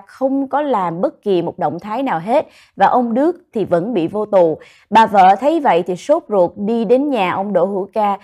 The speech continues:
để xin lấy lại tiền nhưng mà bị ông Ca chửi bới, đuổi về và ức bực. Vợ chồng ông Đức đã tố cáo ra công an. Thì ngay tối, ờ, năm,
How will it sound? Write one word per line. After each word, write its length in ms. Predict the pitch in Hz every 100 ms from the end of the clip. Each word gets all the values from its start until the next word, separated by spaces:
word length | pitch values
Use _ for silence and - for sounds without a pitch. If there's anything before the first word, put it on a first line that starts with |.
| _ 180
để 120 | 294
xin 340 | 302 285 254
lấy 240 | 240 262 330
lại 200 | 180 165
tiền 320 | 190 175 160 _ _ -
nhưng 240 | 311 320
mà 100 | 247
bị 280 | 180 175 170
ông 180 | 220 226
Ca 280 | 233 214 202 -
chửi 280 | 190 160 208
bới, 360 | 220 240 302 -
đuổi 300 | 190 160 220
về 340 | 208 175 156 - _
và 340 | - 147 165 - _ -
ức 320 | 349 - _ _ _
bực. 380 | 180 190 185 - _ -
Vợ 200 | 175 180
chồng 260 | 196 175 -
ông 180 | 214
Đức 300 | 226 311 -
đã 140 | - 156
tố 260 | - 220
cáo 260 | 269 233 254
ra 160 | 226 202
công 200 | 196 185
an. 280 | 190 185 170 _ _ _ -
Thì 300 | 247 226 214
ngay 280 | 233 302 294
tối, 420 | 294 269 320 427 440
ờ, 460 | - 240 240 233 233
năm, 540 | 240 254 262 254 247